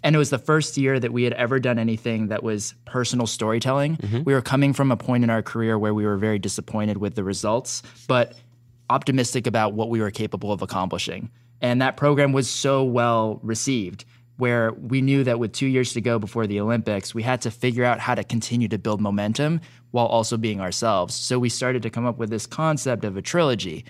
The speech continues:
Speaker 1: where we knew that part two or season two
Speaker 2: Mm-hmm.
Speaker 1: would need to be a natural dip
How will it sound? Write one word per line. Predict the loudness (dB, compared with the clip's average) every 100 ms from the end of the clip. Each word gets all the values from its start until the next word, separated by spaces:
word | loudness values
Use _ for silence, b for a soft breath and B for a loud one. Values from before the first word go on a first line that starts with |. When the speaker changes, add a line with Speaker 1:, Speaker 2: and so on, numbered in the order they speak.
| B B B B
Speaker 1:
where | 2 4 4 2 2
we | 2
knew | 4 2
that | 4 2 2
part | 0 0 0
two | 2 4 4
or | 0 -2
season | 0 0 0 0
two | 0 2 2 -2
Speaker 2:
Mm-hmm. | -4 -4 0
Speaker 1:
would | 0 4
need | 2 2
to | 2
be | 4 4 0 B B _ -2
a |
natural | 2 4 2 0 2 4 4 0 -8 -14
dip | -2 -2 -2